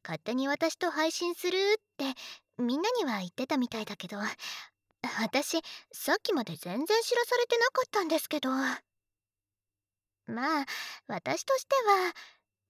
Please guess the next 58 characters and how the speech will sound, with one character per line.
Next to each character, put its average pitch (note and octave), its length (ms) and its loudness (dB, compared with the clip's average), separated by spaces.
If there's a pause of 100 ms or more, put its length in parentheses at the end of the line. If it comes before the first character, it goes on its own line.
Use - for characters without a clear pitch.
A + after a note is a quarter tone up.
ご C4 120 2
主 D#4+ 120 -2
人 D#4 200 0
様 G3 240 -6
と E3 160 -8
エ A3 60 -2
ッ D#4+ 60 -2
チ - 160 -10
で G#3+ 120 -8
き E4 100 -2
る F4+ 80 2
な C4+ 140 0
ら G3 340 -6
何 A3+ 160 -4
で C#4 100 2
も C4+ 120 -2
い D4 80 -4
い D4+ 40 -8
け - 120 -4
ど - 80 -12
ね。 C3+ 160 -6 (1800)
そ - 220 0
し - 160 -10
て、 - 160 -4 (840)
今 G#4 140 6 (140)
日 - 20 2
の B3 100 0
セ - 180 -4
ッ C4 100 -4
ク - 80 -8
ス - 120 -8
会 C#4 220 0
場 G#3+ 140 -4
は G3 320 -2 (420)
い B3 100 0
つ - 160 -2
も A3+ 120 2
の F#3 120 -6
ベ E3+ 120 -8
ッ - 120 -14
ド C#4+ 140 4
ル E4+ 120 4
ー E4+ 100 4
ム B3 100 2
じ G#3 120 -4
ゃ - 20 -8
な G3 140 -6
く - 100 -12
て、 E3 260 -10 (240)
な A3+ 300 4
ん A#3 100 -2
と - 320 -4
屋 F#3 400 -2
上 A4+ 220 6
の A4 260 8
プ - 80 -2
ー G#4+ 40 4 (400)
ル。 - 60 -2